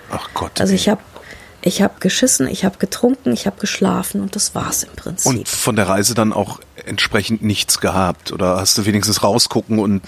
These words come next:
Speaker 1: äh, darunter leiden können, dass du nicht rausgehen kannst?
Speaker 2: Also ich hab mir dann immer so Imodium akut,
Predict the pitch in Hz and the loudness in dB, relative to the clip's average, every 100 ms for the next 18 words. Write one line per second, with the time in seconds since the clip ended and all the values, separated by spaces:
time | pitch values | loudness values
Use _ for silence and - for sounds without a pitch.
0 | - - 104 95 107 101 95 101 107 107 | -2 0 0 2 4 4 4 2 2 0
1 | 98 98 104 95 92 92 - 92 90 - | 2 2 0 0 0 0 2 2 2 0
2 | 80 80 - - - - - 185 190 - | 0 0 -4 -8 -20 -16 -4 -2 0 0
3 | 202 - 214 196 - 190 190 190 196 175 | -2 -2 0 0 2 2 2 2 0 0
4 | 196 214 214 190 - - - 254 - - | 2 4 4 2 0 -6 2 2 2 -2
5 | - | -6